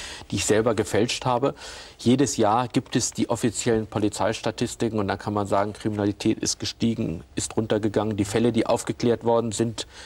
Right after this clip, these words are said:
mehr geworden, sind weniger geworden. Da kann man natürlich auch, wie gesagt, immer manipulieren. Generell heißt es ja im Moment, der Trend sei, dass die, ähm,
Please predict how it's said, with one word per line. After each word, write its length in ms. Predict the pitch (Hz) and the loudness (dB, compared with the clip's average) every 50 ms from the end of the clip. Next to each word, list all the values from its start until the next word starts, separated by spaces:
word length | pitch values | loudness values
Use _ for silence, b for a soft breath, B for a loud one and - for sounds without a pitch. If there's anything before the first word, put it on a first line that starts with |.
| B B B | B B B
mehr 200 | B 107 120 123 | B 2 4 4
geworden, 380 | 113 120 110 117 113 113 117 113 | 4 2 2 4 4 4 2 0
sind 220 | 113 117 107 98 | -2 -2 0 2
weniger 360 | 107 113 117 123 110 110 101 | 2 2 2 2 2 0 0
geworden. 480 | 92 - 95 90 90 90 101 110 117 120 - - _ _ - - - - - - - - - | 0 0 0 0 2 2 2 0 -2 -8 -12 -16 _ _ -20 -20 -20 -20 -16 -14 -10 -6 -2
Da 80 | - | -2
kann 200 | - - 107 101 | -2 0 -2 -2
man 100 | 104 104 | 0 0
natürlich 480 | 101 98 92 - - 95 95 - - - | 0 -2 -2 -2 -2 -4 -2 -2 -2 -2
auch, 160 | 87 92 - - B B B B B B B B | -2 -2 -4 -8 B B B B B B B B
wie 80 | - 98 | -2 0
gesagt, 340 | 101 92 98 95 90 - - | 0 2 0 0 -2 -2 -4
immer 320 | - 113 104 98 92 95 B B B B B B B - | -4 -2 0 0 -2 -2 B B B B B B B -4
manipulieren. 680 | 92 104 107 104 - - 107 98 107 117 123 123 117 | 0 0 0 0 2 2 2 4 4 4 4 2 2
Generell 680 | - - 127 143 139 120 135 135 139 143 147 139 127 - - _ _ - | 2 2 4 2 2 2 4 4 4 4 4 2 0 -4 -10 _ _ -8
heißt 360 | - - 95 117 127 - - | -2 0 0 0 0 -2 -4
es 140 | 127 - - | -4 -2 0
ja 80 | 131 - | 0 0
im 80 | 120 | 0
Moment, 360 | 117 107 104 107 123 123 - | 0 0 0 0 0 0 -2
der 140 | 113 101 - | -2 -2 -2
Trend 320 | - - 98 113 131 123 - | -2 -2 -2 -2 -2 -4 -2
sei, 400 | - 120 113 110 110 110 113 - B B B B B B B B | 0 2 2 4 4 2 0 -2 B B B B B B B B
dass 320 | - 104 101 98 - - | 0 0 0 -2 -4 -6
die, 320 | - - 107 104 104 101 95 92 B B B B B B B B B B - - | -2 2 4 4 4 4 2 -2 B B B B B B B B B B -4 0
ähm, 480 | 107 98 95 95 95 95 92 92 92 | 2 2 2 0 0 -2 -4 -4 -6